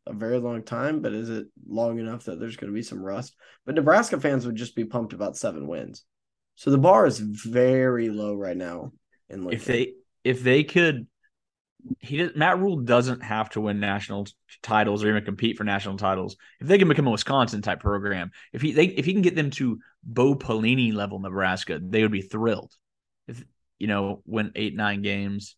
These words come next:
Speaker 2: compete in the Big Ten West, um, I think that's a success. Um, and, and I think I'd be surprised if he doesn't do that. I, I mean, he pretty quickly turned around both Temple and Baylor. Temple was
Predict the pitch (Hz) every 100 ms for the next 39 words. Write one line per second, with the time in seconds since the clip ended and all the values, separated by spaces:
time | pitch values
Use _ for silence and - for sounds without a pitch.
0 | _ _ _ _ _ - 104 - 113 107
1 | 104 101 98 107 98 95 95 98 - -
2 | _ _ _ _ _ _ _ - - -
3 | - - _ _ _ _ _ _ _ _
4 | _ _ _ - 101 107 104 101 101 -
5 | - - - 85 - 107 95 92 - -
6 | _ _ _ _ - 151 95 80 87 104
7 | - 120 143 156 113 - _ _ _ _
8 | 131 165 170 147 110 110 104 98 92 95
9 | 92 82 67 62 60 _ 71 67 _ -
10 | 101 104 117 113 101 _ _ _ _ _
11 | _ _ _ - 160 165 127 135 127 123
12 | 113 113 107 107 107 104 - 104 104 98
13 | 98 98 98 95 117 113 110 104 98